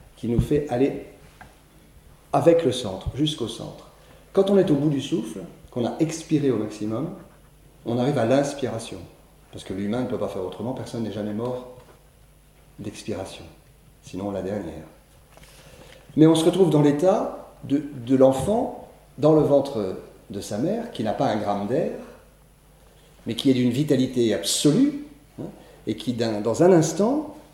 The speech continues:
alors qu'il n'a pas un gramme d'air, va être plein de cela. Il n'a pas pour autant fait,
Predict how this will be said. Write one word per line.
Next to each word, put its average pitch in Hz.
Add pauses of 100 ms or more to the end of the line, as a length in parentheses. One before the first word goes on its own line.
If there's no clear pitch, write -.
(560)
alors -
qu'il 113
n'a 123
pas 208
un 175
gramme 127
d'air, 180 (1600)
va 117
être 123
plein 180 (340)
de 117
cela. 95 (140)
Il 165
n'a 165
pas 165
pour 131
autant 180
fait, 117